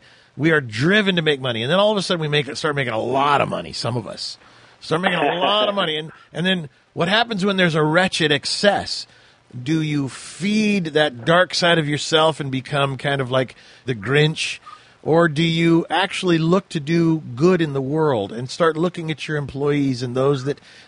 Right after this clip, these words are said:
need to earn a little more or need a little help or maybe need a leg up or maybe need to have their own business and need to be encouraged by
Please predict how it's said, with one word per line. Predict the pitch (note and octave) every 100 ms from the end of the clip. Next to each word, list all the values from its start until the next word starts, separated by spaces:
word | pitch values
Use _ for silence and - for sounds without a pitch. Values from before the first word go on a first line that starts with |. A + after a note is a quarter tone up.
| -
need | D3 E3
to | D#3+
earn | D3+ F3+ F3
a |
little | D#3 C#3 B2
more | A#2+ A2+ A2+ A#2+
or |
need | C#3 E3
a |
little | E3 E3+
help | C#3+ - E3 D3 B2
or | B2 B2+ B2+ _ - -
maybe | D3 F3+ F3
need | E3 F3 F3 E3+ F3 D3+
a |
leg | D3 D#3+ F#3 E3+
up | E3+
or | F3
maybe | F#3+ C4+ F4 D#4
need | C4+ B3 C#4+ A3+ E3 G#3+ B3 _ _ _ _ _ _
to | -
have | G#3 A3+ A#3+
their | A3+ A#3+
own | A#3 C4 A#3+
business | G#3 F3 D#3 D#3
and | E3+
need | F3+ G#3
to | F#3
be | F#3
encouraged | F#3 F3+ - A#3 C4 A#3+ D#3 B2+ - _ _ _ _
by | - D3 F#3+ F#3 F3+